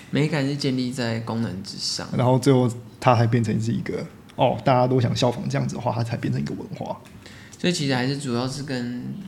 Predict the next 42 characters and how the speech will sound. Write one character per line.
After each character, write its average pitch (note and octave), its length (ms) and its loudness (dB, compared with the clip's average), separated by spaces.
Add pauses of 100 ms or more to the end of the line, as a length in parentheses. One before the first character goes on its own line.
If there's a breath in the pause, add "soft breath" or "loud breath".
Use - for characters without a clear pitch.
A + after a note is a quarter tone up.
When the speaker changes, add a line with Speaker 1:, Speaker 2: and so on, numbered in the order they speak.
Speaker 1:
流 B2+ 140 -4
行 B2 180 -2
文 A#2 120 0
化 B2 120 -2
或 A#2+ 120 -2
主 A2+ 220 -6
流 G2 160 -4 (280)
因 A2 240 -4
素 A2 240 -8 (160)
的 G2 100 -8
影 G2 220 -8
响， - 160 -8 (180)
Speaker 2:
嗯。 C3+ 260 0
Speaker 1:
把 G#2+ 140 -2
它 A2+ 120 -4
推 A#2 260 -2
到 A2+ 180 -2
某 F#2 240 -8
一 D#2 100 -12
个 B1+ 360 -12 (120)
Speaker 2:
高 - 180 -2 (120)
度。 D#2 80 -6 (300)
Speaker 1:
高 F#2 180 -4
度 G#2 240 -10
这 F2+ 120 -8
样 - 80 -6
子。 - 40 -8
Speaker 2:
对。 - 100 -6 (680 soft breath)
Speaker 1:
那 C4 80 0
你 C#3+ 100 0
觉 A#2+ 80 0 (100)
得 B2+ 80 -4 (140)
那 - 100 -4
种 A#2+ 120 -4
流 A2+ 100 -2
行 A#2 160 -2
音 A#2+ 80 0
乐 A#2+ 100 -4
文 G#2 180 -4
化 - 360 -10
会 C#3+ 140 -6
跟， C3 220 -4